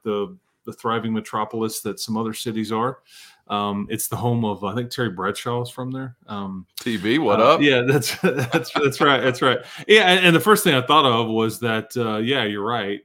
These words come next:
Speaker 1: Um, I, I think, uh, it is, it's, it's reminiscent of the two thousand four, uh, Holiday Bowl, which was a, a, a big time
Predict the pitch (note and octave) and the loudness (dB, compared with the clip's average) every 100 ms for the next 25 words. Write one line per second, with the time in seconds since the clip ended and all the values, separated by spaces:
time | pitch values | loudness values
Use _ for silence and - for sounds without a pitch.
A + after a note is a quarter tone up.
0 | A2+ G#2 G2+ G2 F#2 _ _ _ _ _ | -12 -8 -8 -8 -10 _ _ _ _ _
1 | G#2 A#2 A2+ A#2 C3+ A#2 - A#2+ G#2+ G2 | -6 -6 -6 -10 -6 -6 -6 -6 -6 -6
2 | G2+ B2 A#2 A2+ G#2 G#2 - - B2+ A2+ | -8 -6 -4 -4 -6 -8 -10 -12 -10 -10
3 | - B2 A#2 A2 A2 - G#2+ F#2 - A2+ | -10 -6 -4 -4 -6 -8 -10 -10 -14 -12
4 | A2+ G#2+ G2+ F2 - A#2+ A2 G2+ F#2+ _ | -8 -8 -8 -14 -8 -4 -4 -4 -6 _
5 | _ _ _ _ _ G#2 G2 F#2+ - D#3+ | _ _ _ _ _ -10 -6 -6 -2 0
6 | C3 A#2 G#2 G#2+ A2+ A#2 A2+ A#2+ G#2+ G#2+ | 0 -2 0 0 0 0 -4 -6 -6 -6
7 | F#2 - A#2 G2+ F#2+ _ - B2+ - C#3+ | -8 -12 -10 -10 -12 _ -14 -12 -6 -4
8 | B2+ B2 C#3+ B2 A#2+ A#2+ A#2 A2 A2+ | -4 -2 -2 0 0 -2 -4 -6 -10